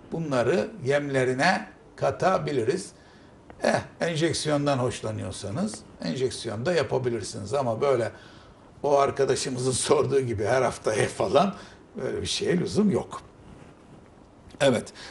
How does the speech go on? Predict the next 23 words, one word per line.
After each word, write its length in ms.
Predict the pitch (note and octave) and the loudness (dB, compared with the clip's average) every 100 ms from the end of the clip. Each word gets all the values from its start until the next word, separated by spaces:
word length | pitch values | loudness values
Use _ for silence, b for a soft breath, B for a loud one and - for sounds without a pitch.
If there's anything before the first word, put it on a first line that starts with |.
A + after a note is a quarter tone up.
| - | 4
parazit 380 | F3+ F#3+ F#3 F3+ | 8 8 6 2
mücadelelerini 920 | F3 D#3 D3 C#3 B2 A2+ G#2 G2 G2 | 4 4 6 4 2 0 -2 -6 2
yaptık 640 | A#2+ E3+ - F#3+ G3 - B B B B - | 4 4 6 8 8 4 B B B B -2
ve 460 | G#2 D3+ E3 - - | 4 6 4 2 4
A 280 | D3+ C#3 C#3 | 6 8 6
D 60 | |
E 360 | C3+ C3+ C3+ B2+ | 6 6 6 4
kombinasyonlarını 1000 | C3 B2 A#2+ A2+ G#2 - G#2+ G#2 G2+ G2 | 0 -2 -2 -2 -2 -4 -6 -4 -2 -2
da 60 | - | -2
isterseniz 720 | A2 - G2+ - F#2+ E2+ - | -2 0 0 0 -4 -6 2
yaptınız. 640 | B2+ C3+ - B2 G3+ F3 B B - | 2 4 0 2 2 0 B B -8
Gelelim 460 | C#3 D3 C3+ G3+ G3+ | 0 4 4 4 0
aşılara. 720 | B2+ - A#2+ A2+ A2 G#2+ G#2 | -2 -2 0 0 0 -2 -4
Şimdi 520 | G2 E3 F3+ E3+ F3 - B B B B B B - - - | -6 -4 0 2 2 -2 B B B B B B -20 -16 -8
bir, 340 | C3 G#3 G#3 - - - - - - - | 0 0 0 -6 -18 -18 -18 -18 -16 2
yani 280 | D3+ C#3+ C3+ | 4 4 4
devletin 760 | C#3+ D3 C#3+ - E3+ D3+ - - - - - - - - B2 | 4 6 4 4 2 0 -8 -14 -20 -20 -20 -20 -16 -12 -8
ele 240 | - C3+ C#3 | 0 4 6
aldığı 320 | B2 A2 D#3+ | 4 2 2
aşılar 420 | C#3 - C#3+ B2 | 0 0 0 0
var. 120 | F#2+ | 0
İşte 160 | - - | -4 -6
şap 340 | - - G#2 | -2 2 0